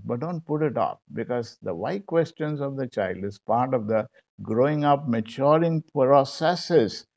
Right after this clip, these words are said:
of the child. Because answering those questions gives them reasons for rules, gives them reasons of how they can discipline their lives to become better individuals. So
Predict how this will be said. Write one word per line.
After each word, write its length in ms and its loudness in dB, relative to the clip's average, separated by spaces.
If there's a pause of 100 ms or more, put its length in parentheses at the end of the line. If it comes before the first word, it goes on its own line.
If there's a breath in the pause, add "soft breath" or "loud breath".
(260)
of 280 -2
the 100 -2
child. 460 -2 (480)
Because 400 4
answering 680 0
those 260 0
questions 840 0
gives 380 2
them 380 4 (240 loud breath)
reasons 960 4
for 340 4
rules, 600 2
gives 360 0
them 400 0 (180 loud breath)
reasons 680 4
of 180 4
how 540 4 (220)
they 260 4
can 460 -2 (240)
discipline 720 2
their 180 4
lives 400 2
to 100 -6
become 520 -4 (180)
better 680 -2
individuals. 840 -4
So 200 -8